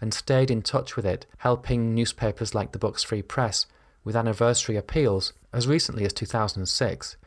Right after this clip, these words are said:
He died on Boxing Day in twenty sixteen, just over fifty years after the murder.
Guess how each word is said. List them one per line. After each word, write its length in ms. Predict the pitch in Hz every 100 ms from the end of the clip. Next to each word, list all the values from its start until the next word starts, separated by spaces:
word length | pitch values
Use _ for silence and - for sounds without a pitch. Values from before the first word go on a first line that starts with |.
| _
He 140 | -
died 380 | 170 139 123 120
on 80 | 120
Boxing 420 | 120 120 - 113
Day 220 | 104 101
in 80 | 101
twenty 280 | - 104 104
sixteen, 600 | - 113 - 127 104 92 - _ _ -
just 240 | 117 -
over 260 | 120 113 104
fifty 400 | - 127 - 131
years 420 | 120 123 107 95
after 240 | 104 - 101
the 80 |
murder. 460 | 107 110 101 92